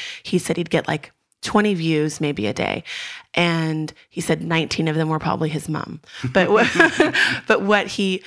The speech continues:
he was a matchmaker, and he was doing it for free at one stage. And he, unbeknownst to him, one of the people that he had match ma-,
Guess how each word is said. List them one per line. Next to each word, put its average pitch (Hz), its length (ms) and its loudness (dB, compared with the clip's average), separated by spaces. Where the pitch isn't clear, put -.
he - 180 4
was 196 160 4
a 180 60 2
matchmaker, 160 600 0
and 156 120 0
he 160 80 0
was 160 120 0
doing 160 260 2
it 123 120 -2
for 165 140 0
free 151 420 0
at - 220 2
one 156 240 0
stage. - 560 -4
And 160 280 0
he, - 160 -12
unbeknownst 196 540 2
to 175 60 4
him, 190 340 2
one 180 120 2
of 170 80 0
the 170 100 2
people 160 300 -2
that 160 120 -2
he - 180 -4
had 156 100 -4
match 160 420 -2
ma-, 151 240 -2